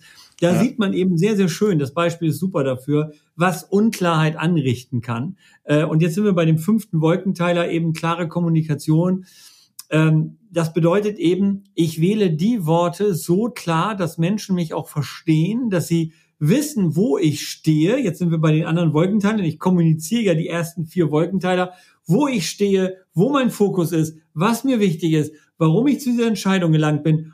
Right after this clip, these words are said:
Speaker 1: Und hier geht's jetzt lang. Und ich glaube, das geht gar nicht um Rechtfertigung oder ähnliche Dinge.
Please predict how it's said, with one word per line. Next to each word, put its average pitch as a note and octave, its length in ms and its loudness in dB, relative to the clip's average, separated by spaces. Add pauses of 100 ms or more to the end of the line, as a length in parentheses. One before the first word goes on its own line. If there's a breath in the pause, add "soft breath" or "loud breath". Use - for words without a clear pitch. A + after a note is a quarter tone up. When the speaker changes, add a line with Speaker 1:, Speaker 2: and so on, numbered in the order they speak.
Speaker 1:
Und D#3+ 160 2
hier G3 160 2
geht's G3 220 -2
jetzt E3 220 -4
lang. D3 300 -4
Und D#3+ 300 0 (800 loud breath)
ich D#3 140 -2
glaube, G3 260 0
das E3 160 0
geht F3+ 200 -4
gar E3 200 -2
nicht G3 160 -2
um F3 140 -2
Rechtfertigung E3 880 -2
oder D3+ 120 0
ähnliche G3 380 0
Dinge. F3+ 340 -2